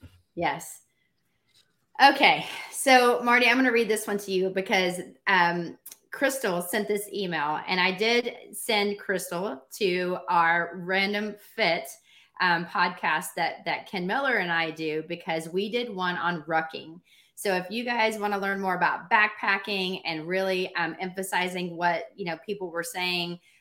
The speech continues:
about backpacking and how to make yourself stronger, definitely tune into that. Again, I know it's a bad plug, but you know what? I'm all about it because this is actually going to piggyback off of that. But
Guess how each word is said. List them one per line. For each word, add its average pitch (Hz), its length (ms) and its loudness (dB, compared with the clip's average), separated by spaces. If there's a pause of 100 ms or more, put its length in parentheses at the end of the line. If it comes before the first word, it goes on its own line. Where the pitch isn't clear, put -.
(100)
about 190 340 4
backpacking 190 680 2
and 170 100 -4
how 175 180 0
to 175 100 -2
make 175 160 -4
yourself 170 320 -6
stronger, 190 640 -2 (240)
definitely 190 320 0
tune 180 200 -6
into 175 260 -4
that. 165 340 0
Again, 160 300 -4
I 151 80 -6
know 160 160 -4
it's 156 180 -8
a 165 60 -18
bad 156 240 0 (100)
plug, 185 340 2
but 156 180 -4
you 180 60 -8
know 165 160 -4
what? 165 240 -2
I'm 165 60 -14
all 160 200 -2
about 170 260 4
it 175 160 -2
because 156 360 -4
this 190 220 -2
is 175 220 -6
actually 165 420 -4
going 160 240 -6
to 156 180 -14
piggyback 180 500 -2 (120)
off 160 180 -2
of 240 140 -10
that. 277 300 0 (580)
But 214 220 4